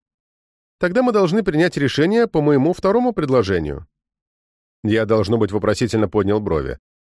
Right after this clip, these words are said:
Дебби схватила меня обеими руками за плечи и встряхнула. «Ну хватит придуриваться! С тобой и моим отцом!» «Дебби», устало сказал я. Это я, конечно же, помнил. «И как ты всё себе представляешь?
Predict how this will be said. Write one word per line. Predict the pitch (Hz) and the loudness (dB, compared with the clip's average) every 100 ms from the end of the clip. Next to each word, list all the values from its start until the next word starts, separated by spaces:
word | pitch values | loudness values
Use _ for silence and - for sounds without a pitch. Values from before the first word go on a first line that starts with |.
| _ - | _ -6
Дебби | 92 135 | -2 0
схватила | 131 - 120 139 120 | 0 -2 -2 0 2
меня | 107 110 | 2 0
обеими | 110 117 110 | 0 0 2
руками | 107 107 117 107 | 0 0 -2 -2
за | 95 107 | -2 -2
плечи | 123 147 143 | -2 -2 -2
и | |
встряхнула. | 120 - 123 - 80 67 - _ _ _ _ _ _ | -6 -4 -4 -4 -4 -6 -10 _ _ _ _ _ _
«Ну | 226 | -2
хватит | 294 294 - | 0 -2 -2
придуриваться! | 233 226 214 135 107 - 80 71 _ _ _ _ | -2 2 2 2 0 0 -6 -6 _ _ _ _
С | - | -4
тобой | 156 185 277 | -2 2 2
и | |
моим | 220 226 | 2 2
отцом!» | 240 - 147 139 139 _ _ _ _ _ _ _ _ _ - | 0 0 0 0 -2 _ _ _ _ _ _ _ _ _ -6
«Дебби», | 90 113 101 85 - _ _ _ _ - | -2 0 0 -2 -4 _ _ _ _ -10
устало | 87 - 82 78 | -6 -2 -2 -4
сказал | - 76 78 73 | -8 -6 -6 -6
я. | 69 64 _ _ _ _ _ _ _ _ _ - | -8 -10 _ _ _ _ _ _ _ _ _ -8
Это | 85 | -6
я, | 82 | -4
конечно | 90 90 101 | -4 -4 -2
же, | 92 | -4
помнил. | 123 71 62 60 - _ _ _ _ _ _ _ _ _ | -4 -8 -10 -12 -18 _ _ _ _ _ _ _ _ _
«И | 117 | -6
как | 165 175 | -4 -2
ты | 185 | -4
всё | - 170 | -4 -6
себе | - 156 | -2 -4
представляешь? | 139 147 - 135 110 67 60 - | -2 -6 -2 0 0 -2 -6 -16